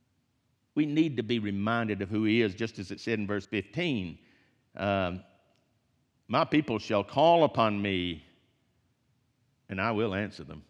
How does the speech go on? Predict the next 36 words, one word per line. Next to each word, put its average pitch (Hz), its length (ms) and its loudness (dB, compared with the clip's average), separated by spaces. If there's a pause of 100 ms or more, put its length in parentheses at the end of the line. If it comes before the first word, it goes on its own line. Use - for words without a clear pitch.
(1700)
And 151 160 4
when 196 160 -2
you 185 100 0
call 190 380 6
him 156 100 2
by 135 200 8
all 190 280 6
of 165 60 0
those 127 200 2
names 139 500 0
and 131 120 0
you 127 100 4
recognize 151 640 2
that 135 180 0 (180)
all 196 300 6
of 160 80 2
those 131 260 2
names 160 420 0
point 170 320 -2
to - 80 0
different 131 460 0
weaknesses 143 640 0
in 139 160 0
the 110 40 -4
flesh 160 600 4
and 110 100 -2 (240)
weaknesses 139 560 2
that 127 160 2
we're 170 140 4
gonna 151 180 -2
struggle 160 400 2
with 139 180 4
somewhere 165 540 2
along 156 280 4
the 135 60 2
way, 147 280 6